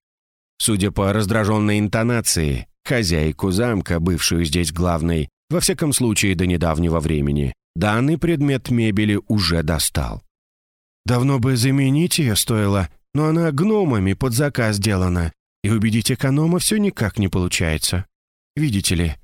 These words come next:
дед специально за установку такой шумной конструкции двадцать монет отвалил, чтобы быть уверенным в отсутствии врагов поблизости, когда он моет голову». Да, В неуловимого диверсанта я определённо заигрался.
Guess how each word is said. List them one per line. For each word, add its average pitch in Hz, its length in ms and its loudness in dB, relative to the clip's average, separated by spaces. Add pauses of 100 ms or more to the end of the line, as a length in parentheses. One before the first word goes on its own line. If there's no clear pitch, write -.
(240)
дед 147 240 0
специально 185 600 0
за 127 140 0
установку 139 520 -2
такой 127 240 -2
шумной 123 360 0
конструкции 123 720 -2
двадцать 117 520 0
монет 185 400 0
отвалил, 87 520 0 (220)
чтобы 127 420 0
быть 127 280 0
уверенным 131 540 2
в 120 60 2
отсутствии 117 520 0
врагов 123 520 0
поблизости, 104 800 0
когда 110 340 -2
он 113 120 2
моет 120 260 0
голову». 80 540 -2 (1300)
Да, 82 760 0 (280)
В 87 120 0
неуловимого 107 800 2
диверсанта 117 760 0
я 98 340 0
определённо 101 800 0
заигрался. 87 920 -2